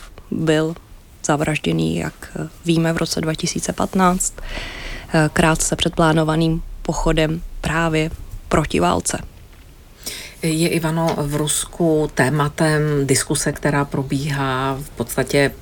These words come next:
Speaker 2: eh, v Evropě a na celém světě, a to je účast ruských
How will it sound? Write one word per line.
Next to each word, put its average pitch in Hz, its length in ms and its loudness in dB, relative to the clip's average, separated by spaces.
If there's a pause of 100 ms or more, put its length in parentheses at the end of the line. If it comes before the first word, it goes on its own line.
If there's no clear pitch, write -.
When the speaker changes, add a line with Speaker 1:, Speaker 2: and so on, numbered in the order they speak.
(120)
Speaker 2:
eh, - 40 -6 (160)
v - 80 -10
Evropě 139 420 2
a 135 40 0
na 120 120 -2
celém 143 300 0
světě, 131 360 0
a 127 40 -4
to 139 140 -4
je 135 140 0 (240)
účast 147 560 0
ruských 147 640 0